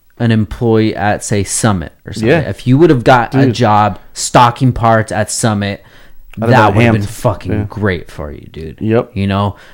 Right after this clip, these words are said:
Speaker 1: making whatever, twenty bucks an hour, telling all your friends, "Dude, I work at Summit.
Speaker 2: Yep.
Speaker 1: You're Mickey from Summit, dude. When I, oh, dude, I just packed your parts. Here you go." That's, but your vision was bigger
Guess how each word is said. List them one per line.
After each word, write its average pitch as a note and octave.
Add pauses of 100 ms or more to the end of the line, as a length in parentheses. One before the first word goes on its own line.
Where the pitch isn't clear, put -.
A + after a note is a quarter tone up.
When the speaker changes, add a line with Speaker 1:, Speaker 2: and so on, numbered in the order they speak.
Speaker 1:
making A#2
whatever, A#2+
twenty B2+
bucks B2
an A2+
hour, G#2+ (100)
telling A#2+
all C3+
your D3
friends, A#2+
"Dude, A2
I G#2
work G#2
at G2
Summit. G#2
Speaker 2:
Yep. A2
Speaker 1:
You're A#2+
Mickey B2+
from A#2+
Summit, A#2
dude. A2+
When A#2
I, B2
oh, B2+
dude, C3
I A#2
just -
packed -
your A#2+
parts. A#2
Here A#2+
you A#2
go." B2 (520)
That's, A#2
but B2+
your B2+
vision G2+
was F#2+
bigger F#2